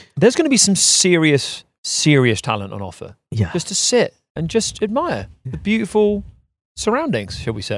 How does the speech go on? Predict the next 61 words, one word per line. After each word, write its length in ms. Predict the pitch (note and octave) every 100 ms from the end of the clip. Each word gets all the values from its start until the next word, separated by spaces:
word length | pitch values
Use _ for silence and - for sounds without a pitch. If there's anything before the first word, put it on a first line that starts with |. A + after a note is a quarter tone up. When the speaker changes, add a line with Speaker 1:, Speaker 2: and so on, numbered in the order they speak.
| -
Speaker 2:
Well, 180 | C3
you 200 | C3 C3+
can 200 | A2 C3+
do 180 | A#2+ B2
that. 300 | A#2+ D#3+ -
Speaker 1:
You 80 | G#3+
can 140 | C4
do 100 | B3
that 160 | E4+ -
and 140 | G#3+
ju-, 140 | B3+ B3+
and 140 | A3+ B3
just 180 | D4
walk 500 | F#3+ G3 G#3 A3 -
and, 200 | E3+ D#3
you 60 | E3
know, 100 | D3+
I'll 100 | F3+
go 160 | F#3 F#3+
to, 160 | -
you 40 | F3+
know, 100 | D#3+
here 240 | E3 F3+
and 100 | E3+
read 120 | E3+
a 60 | F3+
book 420 | - F3 F3 D#3+
and, 100 | C#3+
you 60 | C3+
know, 60 |
do 140 | B2 E3+
some 140 | -
stretching 720 | D#3+ - E3+ - F3+ F3 E3+
and, 120 | C#3 A#2+ _ _ -
and, 340 | C3 C3 B2+
and 420 | C3 C3 C3 - -
just 220 | - D#3
no. 320 | D3+ D3+ G2+ C2+ - _ _ _ -
No, 260 | B2+ C#3+
no, 80 | C#3+
no. 120 | C3 A2+
And 140 | D#3
it, 60 | D#3+
and 120 | E3
how 240 | D3+ E3 G3+
far 240 | - F#3+
would 100 | F3
you 40 |
have 80 | F3
to 100 | -
go 180 | F3 E3+
for 140 | -
a 60 | C3+
slightly 360 | - - C#3+ C#3+
more 180 | C3+
uncrowded 340 | C3 B2 C3 B2+
wave? 340 | C3+ G#2 G2 _ _ _ -
Well, 260 | A2+ D#2+ _ _ _
<laughs> 240 | D#3 -
maybe 180 | F#3+ C#3+
there, 480 | C#3 C#3+ A#2 G2+